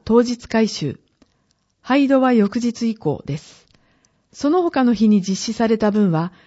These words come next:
翌日以降に回収します。問い合わせ、環境政策課、電話七一五零の六零八三、アイディー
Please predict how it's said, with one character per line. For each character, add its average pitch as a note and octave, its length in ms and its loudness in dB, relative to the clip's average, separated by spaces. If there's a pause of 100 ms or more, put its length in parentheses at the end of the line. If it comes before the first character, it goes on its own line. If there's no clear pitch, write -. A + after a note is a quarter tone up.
(160)
翌 G#3 240 0
日 D4+ 280 2
以 D4 60 0
降 A3+ 160 2
に F3 140 2
回 F#3 180 0
収 F#3 180 -4
し F3 140 -6
ま D#3+ 120 -2
す。 - 200 -16 (840)
問 C4 180 4
い B3 60 2
合 B3 40 2
わ B3 60 0
せ、 A3 300 -4 (320)
環 C4+ 220 0
境 C#4+ 200 0
政 C#4 280 0
策 - 260 -6
課、 - 240 -6 (520)
電 A#3 240 4
話 A#3+ 240 0 (160)
七 A#3 280 2
一 D#4 240 -2
五 A3 220 4
零 A#3+ 200 2
の E3+ 320 -2
六 F#3+ 300 -2
零 C#4+ 200 2
八 F3 240 -8
三、 F#3 320 -4 (560)
ア G#3+ 120 2
イ B3+ 100 2
デ C4 80 0
ィ A3 160 4
ー - 40 -16